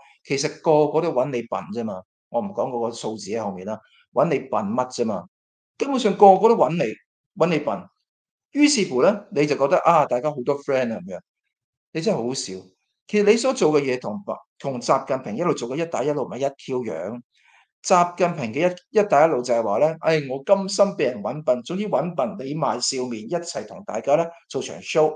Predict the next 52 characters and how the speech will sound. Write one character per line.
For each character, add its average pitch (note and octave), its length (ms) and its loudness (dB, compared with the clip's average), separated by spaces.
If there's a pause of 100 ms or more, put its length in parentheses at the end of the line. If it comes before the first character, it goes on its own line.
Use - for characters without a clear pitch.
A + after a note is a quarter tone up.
(360)
咁 C#4+ 180 4
你 F#3 160 0
而 - 20 -10
家 G3 120 6
拜 D#3+ 240 4
登 F#3 160 2
唔 D#3 100 -6
一 C3+ 60 2
樣， C3 240 -6 (300)
俾 A#3+ 80 4
人 D#3 180 2
搵 D3+ 220 -4
笨。 A#2+ 140 -2 (360)
G C4+ 220 -4
D C4 160 -2
P A3+ 280 -2
嘅， - 120 2
你 F3+ 100 2
問 D#3 220 2
法 D3 160 4
國 C#3 260 0
嘅， B2 180 0 (180)
你 F#3 100 0
問 C#3+ 180 2
德 F3 100 2 (140)
國 A#2+ 180 2
嘅， A2+ 160 0 (220)
係 - 80 -4
咪 - 80 -2
交 F3 180 2
足 E3+ 200 -2
兩 A#2 120 0
個 B2 80 -6
percent？ B2 360 -4 (340)
而 D3 100 -4
家 G#3 80 6
要 G3+ 140 2
將 G3+ 200 -2
佢 D#3+ 40 -2 (140)
提 G3 60 -10
升 F3+ 160 -8
到 B2+ 60 -6
三 C#3 220 0
個 B2+ 80 -4
percent。 B2 360 -6 (420)
英 A#3+ 180 2
國 D3+ 120 2
首 - 200 2
先 F3 140 -2
就 D3 160 0
話 B2 100 2
啦， D3 120 4